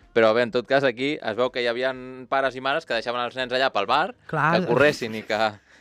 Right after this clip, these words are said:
Speaker 1: i que fessin de tot, i llavors aquest senyor ha dit: «Sí, doncs, saps què? Tranquils, eh, la venjança se serveix amb un Red Bull, o en aquest cas tres Red Bulls,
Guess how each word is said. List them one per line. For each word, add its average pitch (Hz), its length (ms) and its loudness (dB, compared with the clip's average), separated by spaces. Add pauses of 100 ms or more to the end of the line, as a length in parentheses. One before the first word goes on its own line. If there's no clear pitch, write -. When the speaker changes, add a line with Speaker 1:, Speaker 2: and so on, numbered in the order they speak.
Speaker 1:
i 131 120 -2
que 120 160 2
fessin 135 380 -4
de 135 100 4
tot, 170 280 2 (240)
i 123 40 -10
llavors 120 300 4
aquest 131 240 0
senyor 127 240 -2
ha - 20 -2
dit: 113 160 -4
«Sí, 190 160 -2
doncs, 123 220 -4 (140)
saps 123 200 -8
què? 127 140 4 (640)
Tranquils, 104 720 -4
eh, 92 640 -2
la 98 80 4
venjança 117 480 2
se 135 100 -10
serveix 127 460 0
amb 107 320 2
un 120 140 -2
Red 113 180 0
Bull, 110 220 0
o 117 40 2
en 107 60 -4
aquest 107 240 -2
cas 131 160 -2
tres 101 260 -2
Red 101 220 -2
Bulls, 185 380 2